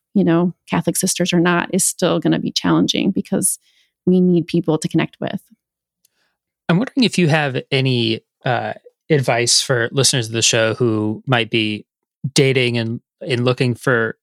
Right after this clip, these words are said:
Speaker 2: you know, the one, and all of a sudden, like, maybe are, are,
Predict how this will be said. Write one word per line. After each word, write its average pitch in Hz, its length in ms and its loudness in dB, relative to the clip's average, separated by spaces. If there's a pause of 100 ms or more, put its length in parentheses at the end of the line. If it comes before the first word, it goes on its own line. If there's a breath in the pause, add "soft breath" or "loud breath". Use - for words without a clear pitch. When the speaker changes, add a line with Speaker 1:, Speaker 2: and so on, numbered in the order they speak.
Speaker 2:
you 147 140 -4
know, 107 140 -2
the 123 140 0
one, 117 500 0 (380 soft breath)
and 117 280 0
all 160 100 2
of 156 80 -2
a 151 40 -2
sudden, 127 480 -2
like, 117 340 -6 (180)
maybe 117 220 0
are, 110 140 0 (140)
are, 113 140 -2